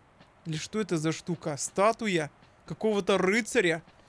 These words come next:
Еще статуя, дерево какое-то крученное такое. Подозрительно. Как бы мне спрятаться? Вдруг сейчас кто-то побежит с красной команды. Где я вообще нахожусь?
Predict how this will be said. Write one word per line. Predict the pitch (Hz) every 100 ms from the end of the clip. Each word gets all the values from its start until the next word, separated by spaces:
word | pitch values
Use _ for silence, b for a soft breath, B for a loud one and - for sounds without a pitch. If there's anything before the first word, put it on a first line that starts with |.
| -
Еще | 170 - 220
статуя, | 214 208 180 165
дерево | 143 214 240 220
какое-то | 180 185 185 165
крученное | - 196 175 165 160
такое. | - 156 160 147 b b b -
Подозрительно. | 160 165 190 170 160 151
Как | 214
бы | 190 208
мне | 202
спрятаться? | 190 - 214 262 214 - 151 - b b -
Вдруг | 170 202
сейчас | 196 190 180
кто-то | - 175
побежит | 170 170 170 170 165
с |
красной | 180 175 - 160
команды. | 160 185 214
Где | 165 165 226
я |
вообще | 196 170 170
нахожусь? | 160 160 156 156 -